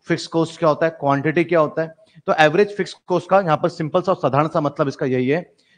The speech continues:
कि आप अपने जिस चीज का आप एवरेज निकाल रहे हो, उसके टोटल को आप पकड़ो पहले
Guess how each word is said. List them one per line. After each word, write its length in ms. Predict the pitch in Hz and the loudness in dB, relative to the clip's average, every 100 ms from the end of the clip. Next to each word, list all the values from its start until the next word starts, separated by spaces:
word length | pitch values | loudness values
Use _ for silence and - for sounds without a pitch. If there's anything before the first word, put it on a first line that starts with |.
| _ | _
कि 60 | 175 | 4
आप 200 | 147 131 | 4 4
अपने 280 | 139 151 165 | 0 -2 -4
जिस 260 | 139 185 | -4 -6
चीज 160 | 170 147 | -8 0
का 120 | 170 | 2
आप 120 | 156 - | 2 2
एवरेज 320 | 131 127 156 | 0 0 -4
निकाल 280 | 151 135 127 | -2 0 2
रहे 120 | 127 | 0
हो, 240 | 156 165 _ 151 | -4 -6 _ _
उसके 280 | 147 - 180 | -10 -4 -2
टोटल 320 | 175 135 143 | -2 0 0
को 180 | 156 170 | 0 -2
आप 300 | - 139 139 | 0 0 0
पकड़ो 240 | 147 151 165 | -4 -4 0
पहले 260 | 160 185 | 0 -2